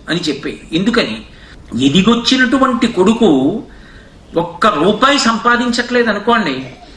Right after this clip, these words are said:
తండ్రి "మాతా నిందతి నాభినందతి పిత, భ్రాతా న సంభాషతే, భృత్య కుప్యతి నానుగచ్చతి సుత, కాంతాపి నాలింగతే,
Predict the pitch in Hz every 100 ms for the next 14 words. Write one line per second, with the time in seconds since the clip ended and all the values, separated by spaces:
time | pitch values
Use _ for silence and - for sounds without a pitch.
0 | - - - - - 147 196 262 190 147
1 | 214 - - - - - - 110 120 170
2 | - 180 175 175 180 180 175 147 147 143
3 | 156 - - 135 123 147 147 147 143 147
4 | 147 143 151 139 143 - 156 143 151 170
5 | - - - 113 143 170 170 165 165 190
6 | 170 160 160 165 180 160 165 165 156 143
7 | 147 151 147 147 - 117 123 151 - -
8 | 202 - - 170 165 - 147 143 147 170
9 | - 123 135 151 131 139 - - - 127
10 | 131 147 - 151 147 139 - - - 185
11 | 165 160 180 165 180 185 147 156 160 214
12 | 160 175 165 143 160 151 151 156